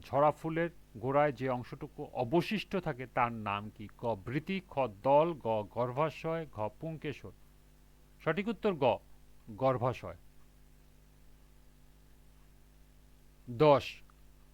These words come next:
গর্ভাশয় বড় হয়ে কিসে পরিণত হয়?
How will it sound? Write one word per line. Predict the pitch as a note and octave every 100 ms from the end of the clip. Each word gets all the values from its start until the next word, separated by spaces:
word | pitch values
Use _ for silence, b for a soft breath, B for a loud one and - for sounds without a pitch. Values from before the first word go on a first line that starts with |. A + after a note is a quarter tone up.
| _ -
গর্ভাশয় | A2+ E3+ F#3+ A3 - A3+ A#3 - A#2 F#2+
বড় | C3 D#3+ G3+ G#3+ F#3
হয়ে | A2+ E3 F#3 F#3 -
কিসে | F#3 - G#3 G3 F#3
পরিণত | F3 D#3 C#3+ C#3+ A#2
হয়? | A2+ G#2